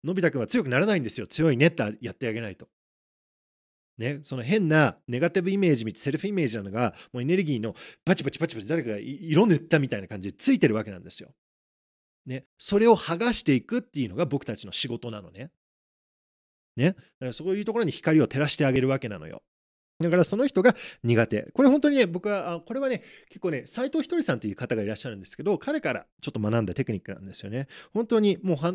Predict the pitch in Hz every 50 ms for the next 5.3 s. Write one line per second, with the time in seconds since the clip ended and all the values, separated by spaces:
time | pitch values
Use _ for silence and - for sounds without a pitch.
0 | 123 135 160 185 202 - 208 190 139 113 107 107 123 160 - 175 180 185 175 -
1 | 233 202 156 - 123 104 87 95 117 135 - - 101 90 90 95 120 147 156 120
2 | 120 127 - - - - _ _ - - - _ - - - 127 123 120 120 113
3 | 110 - 120 117 113 113 139 175 - - - - - - - 120 110 107 - 110
4 | - 139 120 131 151 143 131 120 104 95 - - 131 156 196 220 - - - 180
5 | 185 - 196 214 254 208